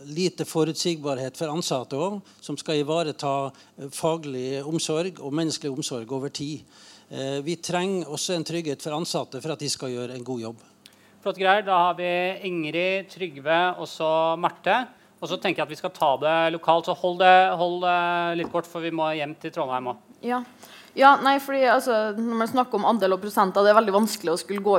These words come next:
Speaker 3: ut og si et sånn konkret tall. Eh, altså, det vi har stemt imot og vært imot ve-, hele veien, er jo det å sette ut kommunale tjenester på anbud generelt, også forbeholdt de ideelle,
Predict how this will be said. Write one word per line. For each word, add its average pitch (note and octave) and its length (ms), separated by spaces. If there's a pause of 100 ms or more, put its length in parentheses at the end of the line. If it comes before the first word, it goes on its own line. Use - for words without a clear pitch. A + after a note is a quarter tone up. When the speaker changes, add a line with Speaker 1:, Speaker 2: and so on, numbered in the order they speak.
Speaker 3:
ut - 100
og F#3+ 80
si F#3+ 160
et F#3 140
sånn F#3+ 160 (100)
konkret G3 560
tall. A#3+ 240
Eh, G#3+ 520 (360)
altså, A3+ 220
det A3+ 160
vi A3 140
har G#3+ 100
stemt G#3+ 320
imot G#3 320
og G3 60
vært G3 180
imot G3 320
ve-, F#3+ 220 (100)
hele F#3 160
veien, F#3 220
er - 240
jo G3+ 100
det F#3+ 160
å F3 80
sette - 320
ut F3+ 80
kommunale F3+ 480
tjenester F3+ 560
på F3+ 140 (420)
anbud F3 400 (100)
generelt, F#3 800
også F3+ 320
forbeholdt F3+ 400
de F3+ 140
ideelle, F3+ 320